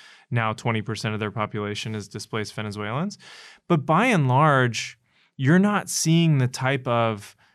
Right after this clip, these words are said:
twenty fifteen Syrian refugee crisis into Europe sort of thing happening.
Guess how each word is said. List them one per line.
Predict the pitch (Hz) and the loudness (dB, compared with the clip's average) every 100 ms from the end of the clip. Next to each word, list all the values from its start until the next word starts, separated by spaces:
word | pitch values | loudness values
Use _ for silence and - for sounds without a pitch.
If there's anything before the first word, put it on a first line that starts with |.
| _ _ | _ _
twenty | - - 147 151 | -8 0 2 2
fifteen | - 139 127 - 143 131 127 123 117 117 120 | 0 -2 -2 -4 -2 2 2 2 0 -4 -4
Syrian | - - - 139 143 143 135 131 123 | -4 -4 -2 0 2 4 4 4 2
refugee | 120 120 120 120 110 117 | 2 0 -2 -8 -4 -4
crisis | - 120 113 120 107 - - | -2 -2 -2 -4 -6 -8 0
into | 127 123 - | 2 2 0
Europe | 113 107 117 117 110 - - _ _ _ _ _ | -4 0 2 2 0 -6 -20 _ _ _ _ _
sort | - 131 | -2 0
of | 113 104 - - _ - | 2 0 -6 -20 _ -20
thing | - 131 139 | 0 4 4
happening. | 139 151 160 165 180 | 2 2 2 2 2